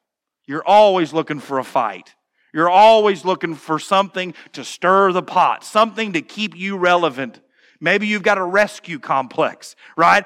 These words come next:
I've got to swoop in and save everybody. You can't just enjoy peace.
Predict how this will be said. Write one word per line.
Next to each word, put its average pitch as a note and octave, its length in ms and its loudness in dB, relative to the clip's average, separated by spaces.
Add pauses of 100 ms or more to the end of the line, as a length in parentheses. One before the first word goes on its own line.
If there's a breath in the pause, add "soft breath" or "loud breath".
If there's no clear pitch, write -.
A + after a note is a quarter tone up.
(160 loud breath)
I've F3 160 0
got G3 80 2
to F3+ 100 0
swoop G#3+ 440 -6
in A3 100 0
and F#3 120 -6
save G#3+ 440 -2
everybody. D3 680 0 (200 loud breath)
You F3+ 120 -6
can't A3 440 -4
just G#3+ 460 -2
enjoy G3+ 880 0 (600 soft breath)
peace. - 760 -18